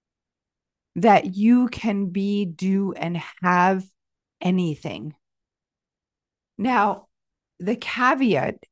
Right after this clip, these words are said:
is that you must be able to see it in your own mind.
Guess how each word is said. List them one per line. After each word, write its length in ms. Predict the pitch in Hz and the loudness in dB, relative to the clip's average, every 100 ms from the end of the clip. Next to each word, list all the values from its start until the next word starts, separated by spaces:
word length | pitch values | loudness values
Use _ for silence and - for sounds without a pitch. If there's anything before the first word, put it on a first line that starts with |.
| _ | _
is 480 | 196 208 180 180 196 - _ | 6 6 6 2 -8 -18 _
that 280 | 175 196 185 | 2 2 4
you 480 | 196 208 226 226 226 | 2 2 4 2 -2
must 680 | 196 202 220 269 - - 190 | -2 0 2 0 -6 -14 -8
be 220 | 196 190 | -4 -2
able 420 | - 196 190 190 196 | 0 0 0 -2 -2
to 220 | - 185 | -4 -10
see 400 | - - 196 196 | -10 -6 -2 -2
it 240 | 202 - - | -2 -10 -6
in 160 | 180 | -4
your 240 | 180 165 - | -2 -2 -2
own 460 | 170 185 190 196 - _ _ _ | 0 0 0 -4 -10 _ _ _
mind. 800 | 170 175 156 156 139 143 - | -8 -4 -2 -2 -4 -10 -14